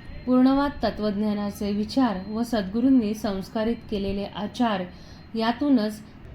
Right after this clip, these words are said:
प्रगत सभ्यतेच्या या प्रदेशांमध्ये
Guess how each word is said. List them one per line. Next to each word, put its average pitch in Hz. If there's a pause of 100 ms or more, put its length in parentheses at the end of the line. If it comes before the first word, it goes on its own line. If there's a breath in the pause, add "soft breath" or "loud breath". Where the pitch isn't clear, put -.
(140)
प्रगत 226
सभ्यतेच्या 214
या 202
प्रदेशांमध्ये 226